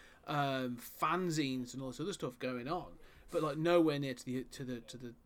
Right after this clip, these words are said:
to the scale it is today. So you could, you could easily buy into this stuff, and you could totally buy into the fact that sort of, um, you know, the Mountie <laughs> was a Mountie or whatever,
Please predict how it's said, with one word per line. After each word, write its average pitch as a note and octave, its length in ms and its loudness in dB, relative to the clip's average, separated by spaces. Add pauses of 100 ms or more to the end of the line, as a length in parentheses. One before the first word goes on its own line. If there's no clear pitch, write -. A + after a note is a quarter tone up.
to B2+ 100 -14
the B2 80 -16
scale C3 360 -4
it G2 40 -6
is A#2+ 100 -8
today. B2 360 -8 (760)
So C4+ 120 4
you E4 160 6
could, D4 400 4 (120)
you B3 160 4
could C4 160 0
easily D#4+ 340 6
buy F3+ 280 0
into D#3 240 0
this C3+ 160 -4
stuff, - 420 -4
and E3+ 140 -4
you G#3 100 -4
could - 220 -14
totally C4 540 2
buy E3 240 0
into D#3+ 260 -4
the C#3 80 -6
fact C#3 320 -4
that - 160 -6
sort C3 160 -8
of, C#3 280 -8 (500)
um, B2+ 580 -2 (560)
you D3+ 100 -6
know, A#2+ 140 -4
the C#3 120 -4
Mountie D3+ 480 2
<laughs> F3+ 40 4
was D#3 160 4
a D3 60 2
Mountie C#3 420 -2
or C#3 60 2
whatever, C3+ 580 -2